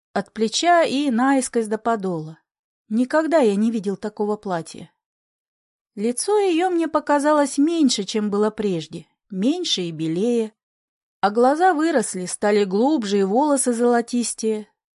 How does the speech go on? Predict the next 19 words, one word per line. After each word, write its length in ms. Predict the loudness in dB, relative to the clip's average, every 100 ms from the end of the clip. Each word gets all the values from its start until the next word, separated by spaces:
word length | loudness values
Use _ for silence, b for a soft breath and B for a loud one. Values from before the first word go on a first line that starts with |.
| _ _ _ _ _ _
Раздевая 640 | -2 -2 0 0 6 6 8
меня, 440 | 8 6 6 6
она 200 | 4 4
кидала 460 | 2 0 2 4 6
одежду 380 | 4 2 0 -2
к 120 | 0
порогу. 600 | 2 2 4 2 0 -10 _ _ _ -8
Её 340 | -4 2 4
малиновые 640 | 4 6 6 4 4 2
губы 320 | 0 0 0
брезгливо 580 | 2 0 0 0 2 2
кривились, 720 | 0 -2 -2 -2 0 -2 -2 -8
и 80 | -8
всё 320 | -4 -2 0
звучал 420 | -2 -2 2 0
командующий 760 | 2 2 2 2 2 0 -2 -6
голос. 520 | -4 -4 -4 -6 -14 _ _ _ _ _ _
«Что 360 | -12 0 2 6
молчишь? 580 | 4 4 2 -2 -4